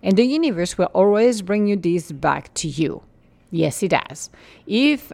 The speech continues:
a life lesson has not been fully taught, they will bring it back to you while you are into the unknown. Different circumstances, different situation, different people, same life lessons.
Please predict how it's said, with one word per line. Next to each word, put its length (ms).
a 340
life 380
lesson 300
has 200
not 260
been 200
fully 360
taught, 560
they 140
will 300
bring 280
it 200
back 280
to 120
you 220
while 360
you 140
are 120
into 240
the 140
unknown. 440
Different 400
circumstances, 1200
different 360
situation, 680
different 360
people, 520
same 440
life 320
lessons. 640